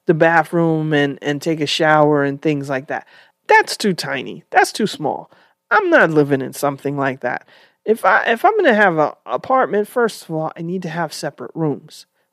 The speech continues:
Okay, I need a separate bedroom, separate living room, probably separate kitchen. It can be open concept. I'm okay with that. But they have to be separate. Second of all, I, I'm not, no, that's,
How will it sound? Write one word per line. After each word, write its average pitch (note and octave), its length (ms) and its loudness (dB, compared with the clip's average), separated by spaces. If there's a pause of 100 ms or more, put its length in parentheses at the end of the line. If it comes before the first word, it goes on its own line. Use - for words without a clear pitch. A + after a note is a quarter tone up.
Okay, D#3+ 380 4
I D3 80 -4
need C#3+ 180 -4
a A#2 60 -8
separate G3+ 400 2
bedroom, F#3+ 540 6 (200)
separate G3 520 2
living F#3 300 2
room, F#3 440 4 (320)
probably D#3+ 360 2
separate B3 420 -2
kitchen. F3+ 360 0
It F3 120 -2
can A3+ 160 -4
be C4 180 0
open G#3+ 320 2
concept. D3+ 600 -4
I'm E3 220 -6
okay G3 280 0
with D#3 200 -2
that. A#2+ 220 -12 (380)
But E3 380 4 (680)
they A#3 160 -2
have C4+ 220 0
to E3+ 80 -4
be D3+ 140 -8
separate. - 560 -6
Second G#3 400 0
of D#3 160 0
all, C#3 400 2 (180)
I, E4 300 4
I'm B3+ 220 -2
not, D#3 280 0 (180)
no, C#3 440 -2 (260)
that's, - 440 0